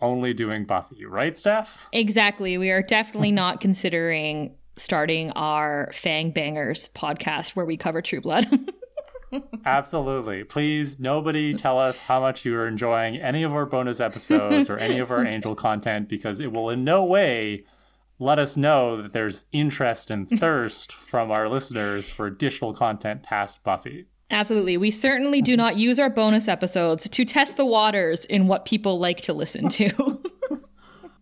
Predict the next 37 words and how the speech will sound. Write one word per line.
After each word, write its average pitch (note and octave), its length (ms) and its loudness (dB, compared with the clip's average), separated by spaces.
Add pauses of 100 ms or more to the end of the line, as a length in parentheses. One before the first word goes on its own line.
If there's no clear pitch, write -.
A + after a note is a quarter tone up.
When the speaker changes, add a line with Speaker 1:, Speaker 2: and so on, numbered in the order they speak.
(140)
Speaker 1:
So A2+ 580 -2
shout D3 240 0
out F#3+ 200 -4 (120)
to B2 400 0
some C3 160 -6
of A#2+ 40 -6
our B2 140 -4
Buy G#2+ 200 0
Me A#2 100 -6
a G#2+ 40 -6
Coffee G#2+ 640 -4 (160)
supporters. G2+ 840 -6
We G#2+ 80 -8
had G#2 160 -4
a, G#2+ 180 -6
a A2 40 -6
nice A2+ 300 -6
members A2 520 -4 (120)
exclusive G#2+ 840 -8
watch G2+ 420 -4
party A#2 360 -2
on G#2+ 200 -6
Discord B2+ 680 -6 (380)
last B2+ 300 -2
weekend. C#3+ 540 -8 (200)
Coincidentally, C#3+ 800 0 (300)
we A2+ 160 -4
watched G#2+ 520 -2
the, G#2+ 220 -4
the A2 80 -8
previous A2 460 -4
two A#2+ 160 -2
episodes A2+ 540 -6
that B2 80 -10
we A#2 80 -6
just G#2+ 200 -8
recapped, A2+ 520 -6